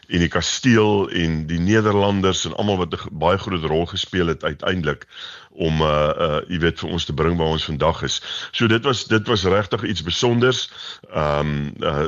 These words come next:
daar sal later is daar, daar's wel opnames gemaak en so aan, ehm, wat ons glo ons sal kan beskikbaar maak later op ons, op ons sosiale media. Maar, eh, maar ons het op 'n hoë noot afgeskop.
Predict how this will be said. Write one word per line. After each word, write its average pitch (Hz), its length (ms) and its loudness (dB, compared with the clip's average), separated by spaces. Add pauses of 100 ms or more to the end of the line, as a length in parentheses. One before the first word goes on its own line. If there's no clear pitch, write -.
daar 80 240 4
sal 104 200 0
later 85 640 2
is 85 140 -4
daar, 80 180 -2
daar's 76 200 -2
wel 90 140 -2
opnames 87 500 -2
gemaak 82 440 0
en 76 100 -10
so 92 220 -2
aan, 87 200 -2 (420)
ehm, 73 460 0 (140)
wat 78 200 -2
ons 87 180 -2
glo 95 300 2
ons - 460 -4
sal 82 200 -2
kan 85 180 -4
beskikbaar 95 600 0
maak 78 280 0
later 73 360 -2
op 69 140 -8
ons, 69 300 -6
op - 140 -14
ons 73 100 -8
sosiale 76 480 -2
media. 80 460 2 (380)
Maar, 82 240 2
eh, 87 260 4
maar 90 180 2
ons 98 140 2
het 104 120 -2
op 90 120 -2
'n 98 40 2
hoë 90 240 4
noot 78 240 0
afgeskop. - 580 -8